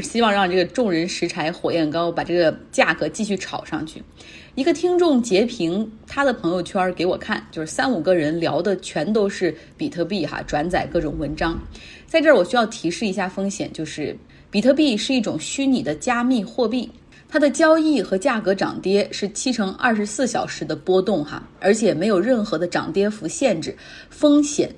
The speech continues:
巨大。我们看到资本市场里面总是看到贼吃肉，好像看不到贼挨打，就是它涨的时候我们总觉得“哎呀，又错过了”，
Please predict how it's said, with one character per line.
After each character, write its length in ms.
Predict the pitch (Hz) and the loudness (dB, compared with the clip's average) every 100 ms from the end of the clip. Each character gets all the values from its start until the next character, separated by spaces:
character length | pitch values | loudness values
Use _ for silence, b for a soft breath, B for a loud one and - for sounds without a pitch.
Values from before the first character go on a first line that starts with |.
| - | -16
巨 220 | - 254 | -4 -2
大。 260 | 156 - - - - B B B B - | 0 -4 -6 -14 -20 B B B B 2
我 100 | 226 | 4
们 100 | 294 | 4
看 140 | 370 | 4
到 100 | 311 | 4
资 160 | 277 311 | 4 2
本 160 | 214 | 0
市 140 | 185 220 | 0 -2
场 260 | 202 175 | 0 0
里 60 | 175 | 0
面 160 | 151 | -2
总 180 | 170 156 | -2 -6
是 80 | - | -6
看 220 | 190 262 | -2 0
到 120 | 220 | 2
贼 280 | 185 - 170 | 0 0 -2
吃 200 | - - | -2 -2
肉， 220 | 262 285 | 2 0
好 180 | - - | 0 -6
像 160 | - 180 | -6 -6
看 240 | - 285 226 | -4 0 2
不 80 | |
到 280 | 214 196 - - | 2 -2 -4 -2
贼 180 | 165 185 | 0 2
挨 200 | 226 240 | 0 -2
打， 180 | 196 - | -4 -4
就 100 | 190 | -2
是 40 | 220 | -2
它 80 | |
涨 280 | 240 220 - | -2 -4 2
的 120 | 185 | 2
时 100 | 208 | 4
候 60 | 190 | 4
我 60 | 180 | 2
们 80 | 196 | -2
总 100 | 170 | -6
觉 40 | |
得 80 | - | -4
“哎 220 | - 214 | -2 -2
呀， 120 | 233 220 | 0 0
又 200 | 262 220 | 2 0
错 200 | 247 190 | 0 0
过 220 | 185 175 | 0 -2
了”， 140 | - | -4